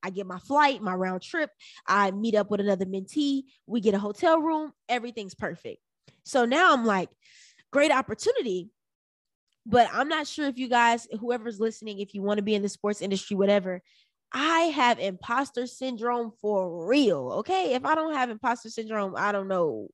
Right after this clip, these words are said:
who does, right? So I'm like, "Man, like, whoa, I, I kinda have imposter syndrome. Like, what am I gonna do well?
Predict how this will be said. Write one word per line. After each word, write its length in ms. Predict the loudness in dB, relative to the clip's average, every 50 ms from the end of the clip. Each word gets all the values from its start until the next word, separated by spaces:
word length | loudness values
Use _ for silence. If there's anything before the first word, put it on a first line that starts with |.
| _ -12
who 200 | -8 -6 -4 -2
does, 380 | -2 -2 -2 -2 -6 -12 -12 -6
right? 300 | -4 0 0 0 0 -2 -6 _ _ _ -20 -20 -20 -20 _ _
So 480 | -10 0 4 6 6 8 6 4 2 -2
I'm 180 | -6 -4 -2 0
like, 320 | 0 0 0 0 -2 -4 -8 _ _ _ _ _ _ _ _ _ _ _ _ _ _ _ _ _ _ _ _ _ _ -4
"Man, 440 | 0 2 2 4 4 2 2 0
like, 240 | 0 -2 -2 -4 -6 _ _ _ _ _ _ _ _ _ _ _
whoa, 220 | -4 0 2 2
I, 200 | 2 2 0 -2 -2
I 100 | -4 -4
kinda 200 | -4 -4 -6 -6
have 140 | -6 -8 -8
imposter 420 | -8 -8 -6 -6 -6 -6 -6 -8
syndrome. 460 | -6 -4 -4 -2 -2 -2 -2 -2 -2 -2
Like, 180 | -2 -2 -2
what 460 | -6 -6 -2 0 2 2 2 2 0 -4 _ _ _ _ _ _ _ _ _ _ _ _ _ _ _ _ _ _ _ _ _ _ _ 2
am 140 | 2 4 4
I 80 | 4
gonna 220 | 4 4 2 2 2
do 200 | 0 0 0 2
well? 640 | 2 2 4 4 4 4 2 0 -2 -4 -8 -10